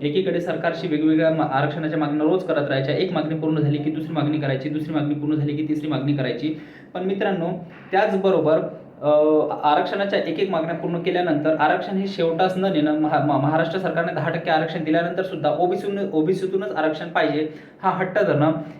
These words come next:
हे मनोज जरांगे पाटलांची खेळी होती की मनोज जरांगे पाटील हे खरंच आरक्षणाबद्दल तेवढे सिरियस आहेत?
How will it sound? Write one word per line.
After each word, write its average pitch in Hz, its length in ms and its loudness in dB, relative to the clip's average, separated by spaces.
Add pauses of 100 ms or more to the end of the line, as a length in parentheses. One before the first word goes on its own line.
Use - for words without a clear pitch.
हे 196 40 -2
मनोज 185 260 2
जरांगे 190 460 2
पाटलांची 175 520 -2
खेळी 151 220 2
होती 190 320 2
की 185 100 -4
मनोज 156 260 0
जरांगे 160 280 2
पाटील 151 240 -4
हे 185 120 -2
खरंच 196 280 0
आरक्षणाबद्दल 156 640 0
तेवढे 143 180 0
सिरियस 160 320 -2
आहेत? 147 120 0